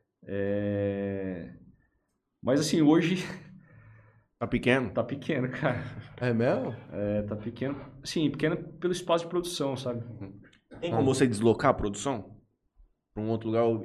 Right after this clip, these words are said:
Speaker 2: inviabiliza um pouco, assim, a, a praticidade da coisa?
Speaker 1: Então, ter tem, assim, eu acho que inviabiliza um pouco.
Speaker 2: Uhum.
Speaker 1: Sorvete é um produto, né, que não, você não
Speaker 2: Não
Speaker 1: pode
Speaker 2: pode,
Speaker 1: derreter.
Speaker 2: uhum.
Speaker 1: Você derreteu,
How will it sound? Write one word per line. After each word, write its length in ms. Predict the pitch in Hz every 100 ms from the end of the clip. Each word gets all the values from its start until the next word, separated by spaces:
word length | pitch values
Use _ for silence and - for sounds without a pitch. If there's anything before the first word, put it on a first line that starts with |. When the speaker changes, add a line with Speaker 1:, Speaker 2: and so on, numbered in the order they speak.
| -
Speaker 2:
inviabiliza 680 | 107 110 113 113 113 117 107
um 80 | 104
pouco, 240 | 110 104
assim, 220 | 101 107
a, 280 | 104 95 - - _ _ -
a 40 |
praticidade 720 | - 101 - - 110 101 98 98
da 100 | 98
coisa? 400 | 101 104 101 101 - - - _ _ _ _ _ _ _ _ _ _ _ _ - - _ -
Speaker 1:
Então, 380 | - 135 120 -
ter 160 | 156 190
tem, 380 | - 170 156
assim, 380 | 135 - 120 110
eu 80 | 123
acho 120 | 127
que 100 | -
inviabiliza 480 | 151 156 160 170 160
um 80 | 202
pouco. 380 | - 117 113 -
Speaker 2:
Uhum. 360 | 107 101 101 98 - - _
Speaker 1:
Sorvete 420 | - 139 135 156
é 20 | 180
um 80 |
produto, 960 | 160 175 147 151 196 190 196 202 208 202
né, 240 | 156 143 196
que 120 | -
não, 280 | 143 160 208 - -
você 160 | -
não 60 | 143
Speaker 2:
Não 80 | -
Speaker 1:
pode 180 | 143
Speaker 2:
pode, 160 | 104 104 143
Speaker 1:
derreter. 480 | 226 - 175 120 107
Speaker 2:
uhum. 340 | 104 95 104 - - - - - - _ _
Speaker 1:
Você 140 | - 139
derreteu, 340 | 143 165 160